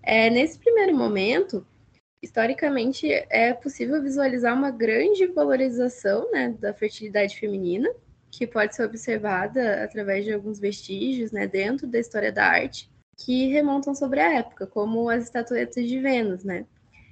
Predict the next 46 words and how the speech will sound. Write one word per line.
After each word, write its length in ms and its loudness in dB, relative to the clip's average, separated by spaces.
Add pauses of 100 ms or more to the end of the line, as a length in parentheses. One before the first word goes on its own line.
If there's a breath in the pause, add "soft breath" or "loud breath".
(160 soft breath)
E 280 -4
eu 120 4
acredito 420 -2
que 80 -6
a 40 0
mais 200 -2
famosa 520 -2
é 20 0
a 20 -2
Vênus 400 0
de 100 -2
Willendorf, 920 0
que 160 -12
recebeu 380 -6
esse 240 -8
nome 480 -2 (120)
porque, 560 -2
por 120 -20
causa 180 -4
da 80 -2
região 320 0
onde 180 -2
foi 140 -8
encontrado. 720 -2 (380)
É 260 4
uma 140 0
estatueta 600 0
bem 220 0
famosa, 680 2
né? 200 -2
E 80 -2
eu 120 2
acho 200 -4
que 60 -10
a 60 -2
maioria 400 -2
de 240 -10
nós 340 0
já 140 0
viu 180 -4
nos 160 -4
livros 240 -4
didáticos 560 -6
do 60 -6
ensino 280 -8
médio 460 -2